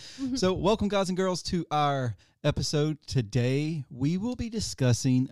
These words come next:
Speaker 2: mine and Mel's top, well, let's just call it the year in review of albums and music, which are probably speaking more towards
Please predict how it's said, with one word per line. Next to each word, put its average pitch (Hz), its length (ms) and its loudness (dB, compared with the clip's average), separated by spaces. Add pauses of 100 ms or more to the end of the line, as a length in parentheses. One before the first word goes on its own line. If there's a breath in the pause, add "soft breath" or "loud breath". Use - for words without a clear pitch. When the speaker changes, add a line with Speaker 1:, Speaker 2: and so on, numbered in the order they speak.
Speaker 2:
mine 110 480 2
and 147 220 6
Mel's 113 540 4
top, 208 520 -4 (560)
well, 233 120 2
let's 262 180 0
just 240 160 -4
call 220 220 -2
it 190 100 -10 (680 soft breath)
the 165 120 -2
year 196 340 -2
in 185 340 -8
review 127 760 0 (220)
of 117 160 -4 (120)
albums 117 640 -2
and 104 220 -2
music, 107 560 -2
which 113 200 -8
are - 60 -10
probably 131 680 -6
speaking - 920 -4
more 110 340 -2
towards 98 720 -8